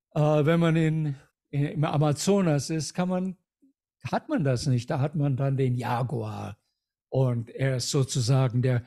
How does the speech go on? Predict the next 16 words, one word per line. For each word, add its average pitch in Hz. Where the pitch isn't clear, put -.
König 143
des 131
Urwaldes. 120
Und 160
dann 143
hat 151
man 143
die 147
Anaconda 139
und 160
man 170
hat 165
die 160
Blattschneiderameisen 139
und 135
da, 143